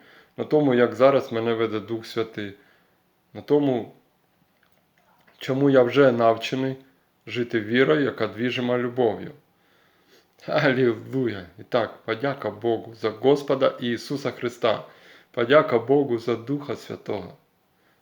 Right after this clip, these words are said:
Алілуя! Подяка Богу за церкву, за ім'я Ісуса, за служіння в церкві, за служителів. Алілуя! За помазання від Духа Святого,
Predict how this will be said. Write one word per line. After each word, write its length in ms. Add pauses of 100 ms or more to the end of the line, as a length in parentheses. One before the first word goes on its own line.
(420)
Алілуя! 800
Подяка 460
Богу 360
за 160
церкву, 640 (460)
за 240
ім'я 360
Ісуса, 600 (380)
за 120
служіння 640
в 40
церкві, 380
за 140
служителів. 720 (1000)
Алілуя! 800
За 140
помазання 720
від 240
Духа 260
Святого, 600